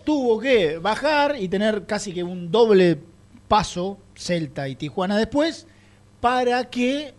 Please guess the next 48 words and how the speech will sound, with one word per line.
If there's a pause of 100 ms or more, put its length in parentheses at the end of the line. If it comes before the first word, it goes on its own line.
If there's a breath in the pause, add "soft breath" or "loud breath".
(120)
bueno,
acepte (1500 soft breath)
de
venir
al
fútbol
argentino
para
seguramente,
qué
sé
yo,
recomponer
su
carrera
o,
bueno,
jugar
partido,
porque
ya
llegó
un
momento
que (480 soft breath)
repasaba
ya
que
en
el
último
tiempo (200 soft breath)
ni
siquiera
voy
a
los
goles,
ya
en
el
último
tiempo
casi
ni
jugó
partido,
entonces,